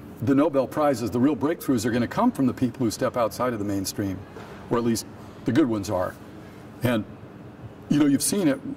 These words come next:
in, um, the success of some, some things in economics. For example, the Nobel Prize to Danny Kahneman reflects the fact that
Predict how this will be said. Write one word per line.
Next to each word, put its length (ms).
in, 400
um, 380
the 100
success 520
of 120
some, 380
some 280
things 320
in 80
economics. 680
For 160
example, 720
the 100
Nobel 260
Prize 300
to 100
Danny 240
Kahneman 480
reflects 580
the 100
fact 400
that 180